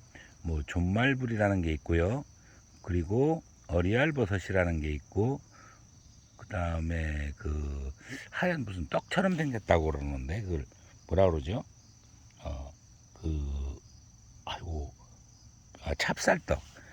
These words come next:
찹쌀떡 버섯이라고도, 뭐, 그거하고도 비슷해요. 그 몇 가지는 좀 비슷한 게 있습니다. 이제 말징버섯이라고 이보다 큰 게 있는데, 그거하고는 좀 차이가 있고요.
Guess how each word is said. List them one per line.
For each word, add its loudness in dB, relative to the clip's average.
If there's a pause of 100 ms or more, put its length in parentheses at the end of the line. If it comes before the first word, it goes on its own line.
(400)
찹쌀떡 0
버섯이라고도, 2 (520)
뭐, 2
그거하고도 4
비슷해요. 0 (640)
그 2
몇 6
가지는 4
좀 0
비슷한 2
게 0
있습니다. -2 (360)
이제 2
말징버섯이라고 2
이보다 2
큰 -2
게 2
있는데, 2 (340)
그거하고는 2
좀 -2
차이가 0
있고요. 2